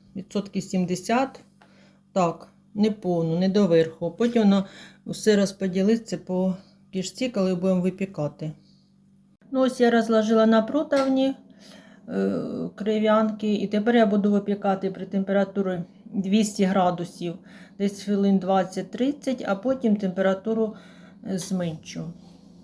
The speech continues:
Через тридцять хвилин я витягла із духовки кров'янки. Я зараз зубочисткою Пороблю їх отак, попроколюю і поставлю і знову ж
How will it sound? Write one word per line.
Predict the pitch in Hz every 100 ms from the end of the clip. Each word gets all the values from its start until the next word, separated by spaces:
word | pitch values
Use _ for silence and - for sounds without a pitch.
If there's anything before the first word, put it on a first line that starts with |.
| - - - - _ -
Через | 247 254
тридцять | 247 269 254 247 233
хвилин | 247 240 247 233
я | 226
витягла | 214 220 226 220 208 196
із | 202
духовки | 190 226 - 180 170 - 240 277 302 - _
кров'янки. | - 269 269 269 269 269 233
Я | 247 226
зараз | 226 220 214 - - _ _ _ _
зубочисткою | 208 220 208 214 214 214 - - 185 180 - _ _ -
Пороблю | 196 208 180 190 185
їх | 202 -
отак, | 185 185 -
попроколюю | 185 208 214 - 311 294 269 254
і | - 254 339
поставлю | 349 202 - 226 247 214
і | -
знову | 190 214 233 240
ж | 226